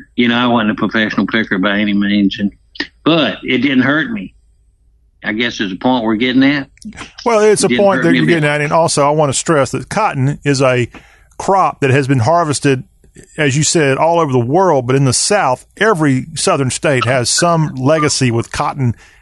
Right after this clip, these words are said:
Speaker 2: in the Civil War
Speaker 1: Absolutely.
Speaker 2: time period and even after the Civil War time period.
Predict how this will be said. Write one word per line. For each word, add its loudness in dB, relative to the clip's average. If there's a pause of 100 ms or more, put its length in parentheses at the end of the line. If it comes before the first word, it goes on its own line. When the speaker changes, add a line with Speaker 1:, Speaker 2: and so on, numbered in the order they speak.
(120)
Speaker 2:
in 2
the 2
Civil 2
War 4
Speaker 1:
Absolutely. -4
Speaker 2:
time 0
period 2
and 0
even 0
after 0
the 0
Civil 0
War 2
time -2
period. 2